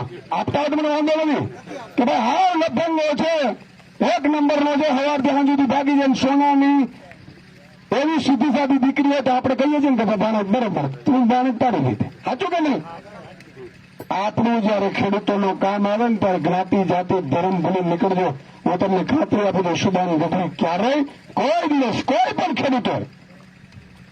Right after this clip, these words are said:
એ કોઈ પણ ધર્મનો હશે, કોઈ પણ જ્ઞાતિનો હશે, કોઈ પણ જાતિનો હશે, હું સર્વ સમાન ભાવથી જોઈશ. આખી જિંદગી આ તમને ખાતરી આપું છું, સાહેબ. હું તો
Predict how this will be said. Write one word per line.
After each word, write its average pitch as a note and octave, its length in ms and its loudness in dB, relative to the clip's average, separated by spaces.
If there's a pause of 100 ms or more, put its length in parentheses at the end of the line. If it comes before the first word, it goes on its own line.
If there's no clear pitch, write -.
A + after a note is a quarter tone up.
(220)
એ B3+ 40 -2
કોઈ D#4+ 420 -2
પણ E4 180 0
ધર્મનો E4+ 420 0
હશે, E4 320 0
કોઈ D4 220 0
પણ D#4 200 -2
જ્ઞાતિનો D#4+ 400 0
હશે, D#4+ 300 0
કોઈ D4+ 220 0
પણ D4 180 0
જાતિનો D4+ 460 0
હશે, C4+ 200 0 (400)
હું B3 120 0
સર્વ F4 800 -2
સમાન D4 480 0
ભાવથી B3 440 0
જોઈશ. A#3 420 0
આખી G#3+ 220 0
જિંદગી G#3+ 300 2
આ G3+ 80 2
તમને G3 220 0
ખાતરી F#3+ 380 -2
આપું C#3 240 0
છું, A#2+ 120 0
સાહેબ. - 180 -4 (2500)
હું D#3+ 140 -2
તો B3+ 80 -2